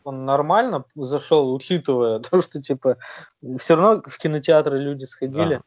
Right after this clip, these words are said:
Speaker 2: Не, ну, понятное
Speaker 1: А
Speaker 2: дело,
Speaker 1: чтоб,
Speaker 2: что его
Speaker 1: чтоб
Speaker 2: снимали,
Speaker 1: дальше.
Speaker 2: чтобы он собрал в три раза больше,
Speaker 1: Ну,
Speaker 2: э,
Speaker 1: понятно, да, там,
Speaker 2: которым
Speaker 1: конечно, какие
Speaker 2: понятно.
Speaker 1: бюджеты, блядь. А, вот. А че прям впечатлило за последние два года? Э, ну,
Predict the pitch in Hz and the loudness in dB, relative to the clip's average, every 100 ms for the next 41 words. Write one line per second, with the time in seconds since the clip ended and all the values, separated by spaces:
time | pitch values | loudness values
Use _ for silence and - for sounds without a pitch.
0 | - 147 147 120 143 190 190 139 135 120 | -2 2 4 4 4 4 2 4 4 4
1 | 131 127 135 - - 151 151 123 104 107 | 2 0 0 0 0 4 6 6 6 2
2 | 120 - 123 120 120 120 117 117 117 110 | -6 -4 0 2 2 -2 0 4 4 2
3 | _ - 127 120 104 95 95 95 92 92 | _ -12 -2 0 0 -2 -4 -8 -8 -8
4 | - - 156 - 175 175 156 131 131 127 | -12 -10 -6 0 0 2 2 2 -2 -2
5 | 131 123 - 113 - 127 101 98 - - | 2 2 -2 -14 -10 -8 -8 -8 -12 -8
6 | - 131 131 143 143 - 117 113 104 _ | -6 -6 -6 -4 -4 -6 -12 -10 -10 _
7 | _ _ _ - 117 113 113 120 113 110 | _ _ _ -6 -2 -2 -2 -2 -2 -2
8 | _ _ _ _ _ - 135 190 180 180 | _ _ _ _ _ -6 0 0 2 0
9 | 151 - 147 175 165 135 - - 151 135 | 0 -6 -6 -2 0 -2 -8 -8 -6 2
10 | 139 139 160 185 139 113 _ _ _ _ | 2 4 4 4 0 -6 _ _ _ _
11 | - 131 127 127 131 165 175 156 | 0 4 4 4 2 0 0 -2